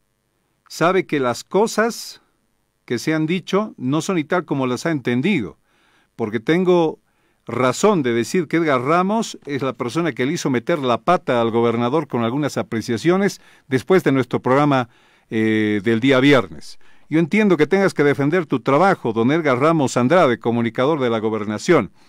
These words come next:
pero tú estás incitando al odio, tú estás incitando a la violencia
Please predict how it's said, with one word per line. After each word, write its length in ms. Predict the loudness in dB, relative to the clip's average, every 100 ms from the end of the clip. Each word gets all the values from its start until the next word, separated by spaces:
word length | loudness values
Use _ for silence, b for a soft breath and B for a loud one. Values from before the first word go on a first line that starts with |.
| b b -4
pero 200 | 0 0
tú 260 | 2 4
estás 340 | 4 2 0 0
incitando 580 | -4 -4 -2 0 2 2
al 100 | 2
odio, 400 | 2 2 0 -4 b b 2
tú 120 | 4
estás 340 | 4 2 2
incitando 560 | 0 0 -2 0 2 2
a 20 |
la 140 | 2
violencia 680 | 2 2 2 2 2 0